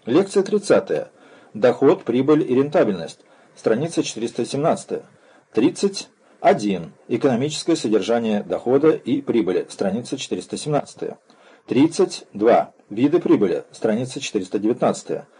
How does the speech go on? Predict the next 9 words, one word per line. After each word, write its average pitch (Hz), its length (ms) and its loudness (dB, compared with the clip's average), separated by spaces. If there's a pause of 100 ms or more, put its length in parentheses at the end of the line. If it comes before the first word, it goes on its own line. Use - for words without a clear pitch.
(220)
Тридцать 165 600 0 (160)
три. 135 320 0 (280)
Распределение 156 720 2
прибыли 120 320 4
предприятия. 131 560 2
Страница 127 480 -4
четыреста 107 360 -2
двадцать 110 280 2
первая. 104 420 4